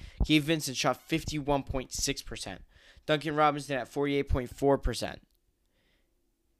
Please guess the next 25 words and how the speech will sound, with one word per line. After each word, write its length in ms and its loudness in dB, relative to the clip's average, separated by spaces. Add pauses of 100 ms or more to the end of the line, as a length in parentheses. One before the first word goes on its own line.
(1040)
Kevin 340 2
Love, 160 4
fifty-five 640 6
point 240 0
six 160 -2
percent. 340 -4
Granted, 320 -2
he 80 -2
didn't 240 -4
play 160 -4
in 80 -8
the 60 -8
last 320 -2
two 100 -4
games. 400 -6 (720)
And 120 4
then 140 6
you 100 4
look 180 4
at 140 4
the 60 0
Celtics 760 6
in 120 -2
this 160 -2
series 420 -4